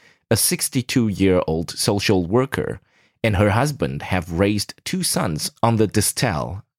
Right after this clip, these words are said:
a nineteen twelve, eighty-two-foot freighter, which stripped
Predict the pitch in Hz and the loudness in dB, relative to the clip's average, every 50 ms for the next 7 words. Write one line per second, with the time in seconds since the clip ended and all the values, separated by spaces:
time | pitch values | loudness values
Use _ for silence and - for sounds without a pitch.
0 | _ _ - 107 107 104 110 120 143 165 165 151 - - 147 139 139 127 - - | _ _ 0 2 4 4 4 4 4 2 0 0 0 0 2 2 0 0 -2 0
1 | 143 147 113 71 71 73 85 - - - _ _ _ _ - 143 170 190 - - | 2 2 2 2 2 0 -2 -4 -10 -14 _ _ _ _ 0 0 0 0 0 -2
2 | 156 143 - - - 104 92 - - - - 101 - - - - - - - 123 | -2 -2 -2 0 2 2 2 0 -2 -2 -2 -2 -2 -4 -10 -16 -8 -4 -2 0
3 | 131 151 123 - - - - - - _ _ _ _ _ _ - 120 107 - - | 0 0 -2 -2 -4 -6 -6 -8 -12 _ _ _ _ _ _ 0 0 0 0 -2
4 | - - - - 185 - - - - - | -4 -2 0 0 0 0 -2 -6 -14 -8